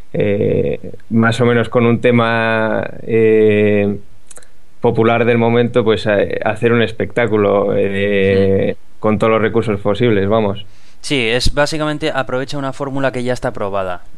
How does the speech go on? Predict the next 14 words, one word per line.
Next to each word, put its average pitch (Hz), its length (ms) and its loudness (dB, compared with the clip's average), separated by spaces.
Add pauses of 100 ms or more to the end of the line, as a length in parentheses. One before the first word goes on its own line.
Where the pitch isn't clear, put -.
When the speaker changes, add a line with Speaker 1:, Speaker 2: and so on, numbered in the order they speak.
(180)
Speaker 2:
eh, 95 360 -8
el 107 80 -8
Speaker 1:
Ujú. 104 80 -4
Speaker 2:
triple 117 340 -2
A. 87 120 -4 (440)
Y 117 240 -4
Speaker 1:
Claro. 113 140 2
Speaker 2:
el 104 420 -2
independiente 117 640 -4
se 127 140 -6
puede 120 240 -2
más 120 220 0
permitir 117 600 -4
el, 95 560 -4